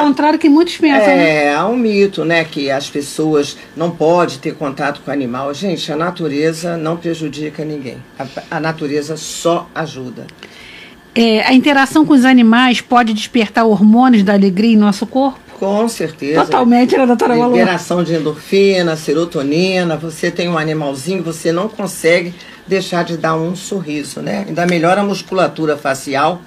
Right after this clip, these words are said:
Speaker 2: né? Porque quem sorri, né, envelhece com mais lentidão.
Speaker 1: Eu tive uma infância muito feliz, doutora Malu, desde os meus seis, sete anos envolvida com a causa animal. E eu esqueço a idade que eu tenho, a senhora sabia? A idade física que eu tenho?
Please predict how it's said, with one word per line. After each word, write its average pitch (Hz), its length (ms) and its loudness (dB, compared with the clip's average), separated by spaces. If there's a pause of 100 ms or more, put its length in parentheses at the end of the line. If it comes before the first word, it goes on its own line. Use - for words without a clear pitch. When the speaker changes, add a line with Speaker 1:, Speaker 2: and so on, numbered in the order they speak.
(340)
Speaker 2:
né? 175 140 2
Porque 165 320 -8
quem 196 240 0
sorri, 175 600 0 (360)
né, 160 120 0
envelhece 190 560 2
com 226 120 0
mais 208 580 0
lentidão. 185 580 0 (640)
Speaker 1:
Eu 269 120 2
tive 320 240 4
uma 311 160 6
infância 294 360 4
muito 294 260 4
feliz, 202 400 4
doutora 190 280 2
Malu, 208 380 4 (320)
desde 262 340 4
os 277 60 8
meus 254 220 6
seis, 262 400 2
sete 240 380 0
anos 233 280 6
envolvida 220 480 4
com 226 60 2
a 214 60 0
causa 226 300 2
animal. 214 640 4 (520)
E 311 100 6
eu 403 80 6
esqueço 415 460 2
a 440 60 4
idade 330 320 2
que 381 100 0
eu 453 60 -2
tenho, 240 280 2
a - 20 -2
senhora 233 200 0
sabia? 240 420 2
A 214 60 2
idade 240 280 4
física 254 460 4
que 247 80 0
eu 240 60 2
tenho? 254 400 2